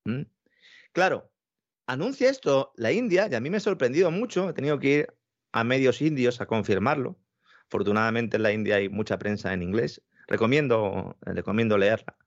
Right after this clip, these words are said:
La verdad es que nos damos cuenta, ¿no?, hasta qué punto la propaganda inunda los medios de nuestros países, que consideramos que es la mejor prensa del mundo y a lo mejor no lo es tanto.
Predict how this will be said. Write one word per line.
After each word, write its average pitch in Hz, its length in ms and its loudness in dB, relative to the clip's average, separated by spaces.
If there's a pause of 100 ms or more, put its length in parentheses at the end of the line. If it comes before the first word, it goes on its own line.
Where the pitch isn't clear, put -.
(580)
La 85 120 -2
verdad 87 200 0
es 101 80 -8
que 104 200 2
nos 95 140 -2
damos 101 220 0
cuenta, 107 320 -2
¿no?, 107 160 -2
hasta 92 180 -6
qué 90 100 -4
punto 95 400 0
la 90 140 0
propaganda 92 720 0
inunda 98 600 0 (320)
los 101 120 2
medios 98 280 2
de 101 60 0
nuestros 98 260 -4
países, 120 600 -2
que - 80 -14
consideramos 92 480 -2
que 101 60 -6
es 95 40 -4
la 92 60 -4
mejor 95 240 -6
prensa 92 240 -4
del 92 100 0
mundo 107 220 -2
y 123 40 2
a 117 40 0
lo 101 60 -2
mejor 92 220 -2
no 95 100 2
lo 92 80 2
es 85 80 -4
tanto. 104 360 -4